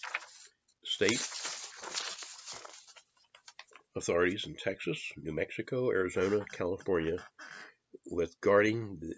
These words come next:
the U S Mexican border. There will be much more on this peaceful grassroots movement. If the governors, if the government honors our demand, we the people will, won't need to go to the border.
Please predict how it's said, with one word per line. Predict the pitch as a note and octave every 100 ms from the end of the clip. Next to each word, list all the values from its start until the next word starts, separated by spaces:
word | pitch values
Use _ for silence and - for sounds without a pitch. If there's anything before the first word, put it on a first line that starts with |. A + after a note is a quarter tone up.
| - -
the |
U | D2+ D#2 G2
S | G#2+ G#2
Mexican | E2 - - A2
border. | E3+ - D2+ _ - _ _ _ _ _ -
There | F#2
will | F#2
be | F#2+
much | G2 A#2+ -
more | G#2+ G#2+
on | G2+ F#2+
this | G2+ G2+ -
peaceful | G#2+ - F#2+ F2+
grassroots | G2 F2+ - F#2+ - -
movement. | F#2 - - _ - _ _ _ _ _ _ -
If | -
the | D#2
governors, | A#2 B2+ A#2+ G#2 A2 - - _ _ _ _ _ _ _ _ _ _ F2+
if | F#2+ F2+ -
the | A2+
government | D3 B2+ D2+ - _ _ _ _ _ _ _ - F2+
honors | G#2+ A#2 A2
our | G#2+
demand, | G#2 F2 D#2+ D#2+ E2+ _ _ _ _ _ _ _ _ _ _ _ D#4 - -
we | G2 A2
the | A2
people | - G#2+ F#2+ F#2 E2+ F2 _ _ -
will, | G2 -
won't | F#2+ G#2+ F#2
need | G2+ F2
to | F2
go | F2+ F2
to | F2+
the | D2+
border. | E2 E2 - -